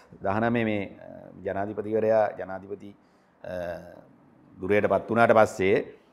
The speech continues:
අ, කතා බහ ගියා, අ, ඉතා හරි දැන් ඉතාමත්ම හොඳ මේ ආයතන බිහි වෙයි, ආයතනවල නිලධාරීන් ඉතාමත්ම, අ, හොඳ නිලධාරීන් බිහි වෙයි.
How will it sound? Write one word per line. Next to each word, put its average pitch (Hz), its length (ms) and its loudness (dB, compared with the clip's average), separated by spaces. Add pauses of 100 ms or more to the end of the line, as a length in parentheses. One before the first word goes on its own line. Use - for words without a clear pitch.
(300)
අ, 92 80 -14 (500)
කතා 113 300 2
බහ 113 140 4 (120)
ගියා, 120 320 4
අ, - 460 -4 (220)
ඉතා 95 260 -10
හරි 92 120 -10
දැන් 92 360 -8 (100)
ඉතාමත්ම 98 440 -10
හොඳ 90 240 -8 (240)
මේ 87 180 -20
ආයතන 92 440 -6 (440)
බිහි 92 260 -6
වෙයි, 110 280 0
ආයතනවල 92 500 -2
නිලධාරීන් 95 560 -2
ඉතාමත්ම, 95 500 -8
අ, - 580 -16
හොඳ 85 200 -12
නිලධාරීන් 92 680 -4
බිහි 87 220 -8
වෙයි. 120 200 -2